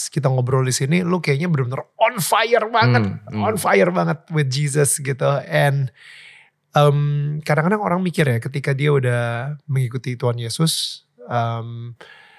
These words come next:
Speaker 1: udah hidupnya enak.
Speaker 2: Iya, iya, iya. Iya, benar, benar. Pasti banyak kan kayak gitu ya.
Speaker 1: Mikirnya kayak gitu kan.
Speaker 2: Karena kan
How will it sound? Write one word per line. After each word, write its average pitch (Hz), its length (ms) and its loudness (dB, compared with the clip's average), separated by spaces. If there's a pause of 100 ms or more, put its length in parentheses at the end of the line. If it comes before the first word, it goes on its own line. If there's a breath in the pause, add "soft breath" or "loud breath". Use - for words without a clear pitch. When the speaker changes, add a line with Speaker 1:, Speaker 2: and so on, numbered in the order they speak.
(460 loud breath)
Speaker 1:
udah 151 500 2
hidupnya 170 600 -2
enak. 151 380 -4
Speaker 2:
Iya, 104 280 2
iya, 90 100 -2
iya. - 240 -4 (160)
Iya, 107 160 4
benar, 98 280 2 (100)
benar. 95 240 -4
Pasti 110 280 0
banyak 107 260 4
kan 127 200 -4
kayak 107 200 -12
gitu 98 200 -10
ya. 92 220 -10
Speaker 1:
Mikirnya 156 320 2
kayak 143 180 -4
gitu 120 120 -8
kan. 113 120 -10
Speaker 2:
Karena 113 160 4
kan 139 140 4